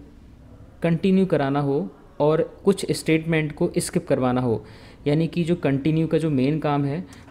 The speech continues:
वो होता है bypass the statement, यानी कि कुछ स्टेटमेंट्स को किसी पर्टिकुलर कंडीशन पे बाईपास करवाना है,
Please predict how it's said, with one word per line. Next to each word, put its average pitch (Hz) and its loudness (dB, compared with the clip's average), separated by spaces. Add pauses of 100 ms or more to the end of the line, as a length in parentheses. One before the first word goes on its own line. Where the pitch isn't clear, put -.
वो 156 2
होता 156 0
है 160 -2
bypass 139 2 (120)
the 143 -2
statement, 127 -2
यानी 131 -2
कि 160 -8
कुछ 160 -6
स्टेटमेंट्स 143 -2
को 151 0
किसी 151 -6
पर्टिकुलर 143 0
कंडीशन 131 0
पे 143 0
बाईपास 123 0
करवाना 131 -2
है, 147 -4